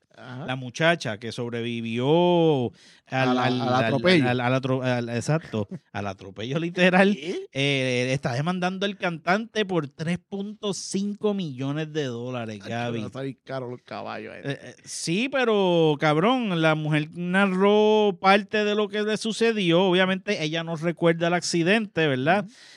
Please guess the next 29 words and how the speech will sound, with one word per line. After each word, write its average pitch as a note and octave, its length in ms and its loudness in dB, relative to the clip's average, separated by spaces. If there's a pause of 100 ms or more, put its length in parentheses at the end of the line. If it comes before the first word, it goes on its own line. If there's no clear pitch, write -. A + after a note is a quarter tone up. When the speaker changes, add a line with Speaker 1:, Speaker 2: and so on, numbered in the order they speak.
(200)
Speaker 2:
Este, C3 1200 0
pero F#3 340 4
según C#3 400 0
lo C3 140 2
que C3 100 0
comparece C3 1000 -2
de F3+ 140 -4
la F#3 160 -2
demanda, E3 840 0 (440)
dice A#2+ 320 -2
aquí D#3+ 340 -2
que, B2 1800 0 (2000)
ok, D3 160 -2 (180)
primero E3 380 0
que F#3 60 0
el D#3 100 0
pana E3 240 2
le G3 140 4
mete, E3 400 2
¿verdad? D#3 360 2 (200)
Y D#3 580 -4
su F#3+ 240 0
lesión E3 400 0
principal G3+ 640 -2
fue E3+ 160 -6
en D#3 80 -4
el D#3+ 140 -6
cerebro, C3+ 640 0
cabrón. F#2 480 -6